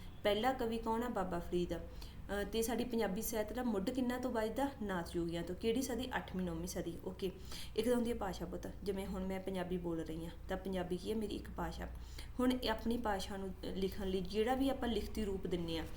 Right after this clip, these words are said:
ਉਹਦੇ ਵਿੱਚ ਆਪਾਂ ਕੁਛ ਕੁ ਚਿੰਨ੍ਹ ਵਰਤਦੇ ਹਾਂ, ਜਿਵੇਂ ਊੜਾ ਹੋ ਗਿਆ, ਆੜਾ ਹੋ ਗਿਆ, ਸਿਆਰੀ ਹੋ ਗਈ, ਬਿਆਰੀ ਹੋ ਗਈ, ਔਂਕੜ, ਦਲੈਂਕੜ, ਇਹ ਸਾਰੇ ਮਿਲ ਕੇ ਬਣਾ ਦਿੰਦੇ ਨੇ ਲਿਪੀ।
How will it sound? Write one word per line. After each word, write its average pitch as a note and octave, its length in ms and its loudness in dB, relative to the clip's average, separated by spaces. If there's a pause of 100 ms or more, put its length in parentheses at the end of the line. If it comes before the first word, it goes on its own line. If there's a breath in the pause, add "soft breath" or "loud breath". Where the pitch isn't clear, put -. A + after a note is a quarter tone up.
(240 loud breath)
ਉਹਦੇ A3+ 160 6
ਵਿੱਚ B3 160 0
ਆਪਾਂ A#3 180 0
ਕੁਛ A3 180 0
ਕੁ C#4+ 80 2
ਚਿੰਨ੍ਹ A3 260 0
ਵਰਤਦੇ D#3+ 440 -2
ਹਾਂ, D3+ 60 -4 (800)
ਜਿਵੇਂ F#3+ 180 2
ਊੜਾ F3+ 360 2
ਹੋ F3 160 0
ਗਿਆ, F3 240 0
ਆੜਾ F3+ 280 0
ਹੋ F3 180 0
ਗਿਆ, E3+ 220 -2 (380 loud breath)
ਸਿਆਰੀ F#3+ 460 0
ਹੋ F#3 140 0
ਗਈ, F3+ 160 2
ਬਿਆਰੀ F3 400 2
ਹੋ F3+ 100 0
ਗਈ, F3 120 -2
ਔਂਕੜ, F3 300 -2
ਦਲੈਂਕੜ, E3+ 460 0 (320 loud breath)
ਇਹ C#4+ 120 8
ਸਾਰੇ B3 340 4
ਮਿਲ A3+ 220 4
ਕੇ G3+ 160 0
ਬਣਾ F#3 260 2
ਦਿੰਦੇ F#3 240 0
ਨੇ A#3 100 2
ਲਿਪੀ। F#3 340 -2